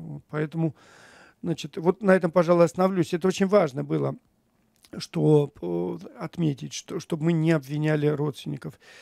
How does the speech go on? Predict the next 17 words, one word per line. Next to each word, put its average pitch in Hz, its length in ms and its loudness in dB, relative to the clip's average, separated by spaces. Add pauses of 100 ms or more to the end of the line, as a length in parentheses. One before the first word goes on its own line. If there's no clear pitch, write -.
(160)
И 151 80 -4
второй 226 400 2
здесь 208 220 -8
момент 180 380 4
был, 185 220 4
э, 160 40 -2 (260)
вот 156 340 -8
то, 160 120 0
что 165 200 -4
сын 156 360 0
вроде 151 300 -2
как - 220 2
хороший, 190 520 0
потому 160 340 -2
что 170 160 -6
он 160 100 -2
сам 156 360 2